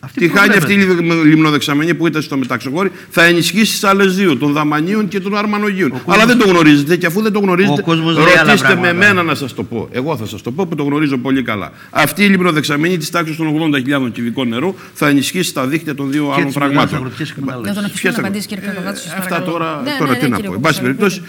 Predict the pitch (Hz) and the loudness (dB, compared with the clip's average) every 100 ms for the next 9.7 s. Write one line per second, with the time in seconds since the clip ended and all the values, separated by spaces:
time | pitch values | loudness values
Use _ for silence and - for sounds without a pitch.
0 | - - 170 170 170 208 226 202 180 175 | -12 -2 0 0 0 2 4 2 0 -2
1 | 185 202 208 196 - 214 214 180 185 185 | -2 -4 -4 -4 0 2 2 0 -2 -2
2 | 175 175 175 170 139 - - - 185 175 | -4 -4 -4 -2 -4 -6 -12 -4 -4 -2
3 | 185 202 123 - 85 73 - - - - | -2 -2 -2 -6 -12 -14 -18 -20 -20 -20
4 | _ _ _ - 156 147 170 - 185 208 | _ _ _ -2 0 2 -2 0 2 2
5 | - 180 160 180 175 160 170 170 156 156 | 0 -4 -2 -4 -2 -2 -2 -2 -2 -2
6 | 156 156 151 147 139 131 120 117 - - | -2 -2 -2 -2 -4 -6 -6 -10 -12 -18
7 | _ _ _ _ - _ _ _ _ _ | _ _ _ _ -20 _ _ _ _ _
8 | _ - 170 175 170 202 240 175 202 185 | _ 0 0 2 2 4 4 2 0 0
9 | 175 160 - 156 202 214 | 0 -2 -4 -4 -2 -2